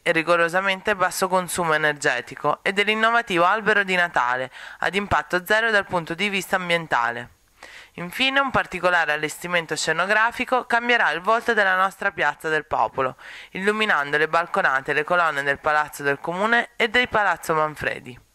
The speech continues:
Oggi inaugura anche la prima corsa del trenino di Natale di Faenza Centro, che percorrerà in lungo e largo i corsi cittadini ogni sabato pomeriggio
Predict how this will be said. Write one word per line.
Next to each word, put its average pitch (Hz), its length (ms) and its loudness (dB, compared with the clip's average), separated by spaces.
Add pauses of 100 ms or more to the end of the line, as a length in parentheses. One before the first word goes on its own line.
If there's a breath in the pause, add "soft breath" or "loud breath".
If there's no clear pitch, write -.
(1400 soft breath)
Oggi 160 540 0
inaugura 185 520 2
anche 165 320 2
la 202 120 2
prima 220 300 2
corsa 233 340 0
del 180 160 0
trenino 196 440 0
di 170 120 0
Natale 160 440 2
di 156 100 -6
Faenza 160 420 -2
Centro, 135 520 -2
che 175 140 -2
percorrerà 208 640 2
in 156 100 -4
lungo 226 280 2
e 190 40 2
largo 143 380 2
i 156 40 -2
corsi 196 360 -2
cittadini 143 580 -2
ogni 202 280 0
sabato 151 420 0
pomeriggio 135 600 -2